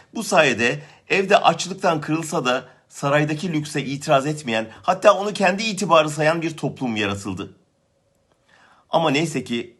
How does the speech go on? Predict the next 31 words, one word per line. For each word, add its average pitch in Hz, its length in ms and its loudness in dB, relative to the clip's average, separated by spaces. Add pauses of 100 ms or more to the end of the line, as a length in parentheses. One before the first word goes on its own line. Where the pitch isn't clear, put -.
toplumun 147 400 -4
tamamı 120 500 2
bu 127 100 0
anlayışta 101 480 -2
değil. 90 240 -10 (440)
Giderek 151 460 0
büyüyen 151 360 2
bir 151 80 -4
kesim 151 400 -4
bu 147 100 -4
itaatkar 143 580 2
zihniyete 131 580 -4
ve 143 180 0 (180)
kutsal 165 460 0
devlete 123 400 -2
itiraz 110 460 -2
ediyor. 98 360 -4 (580)
Muhalefet 156 600 2 (200)
tek 175 200 -2
adam 139 280 2
rejimine 127 400 -2
karşı 143 680 -2
diyaloğa 127 480 0
dayalı 131 300 -2
bir 147 160 -4
uzlaşmacı 135 680 -4
demokrasi 131 460 -4
için 131 240 -4
mücadele 107 540 -2
veriyor. 98 360 -6 (520)
Gençler, 156 500 2